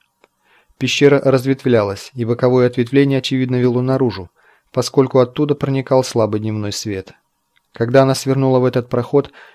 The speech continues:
преследователи почти настигли её – их разделяло не более метра. В этот момент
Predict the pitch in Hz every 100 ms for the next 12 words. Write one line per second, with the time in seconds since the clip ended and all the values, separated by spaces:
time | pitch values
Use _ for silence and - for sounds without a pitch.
0 | _ - 120 151 147 139 143 135 135 -
1 | - 131 131 - 117 104 98 95 95 92
2 | _ _ 120 117 120 117 120 123 127 120
3 | 113 113 110 123 110 - 92 - _ _
4 | _ _ _ _ 110 113 110 113 107 120
5 | 131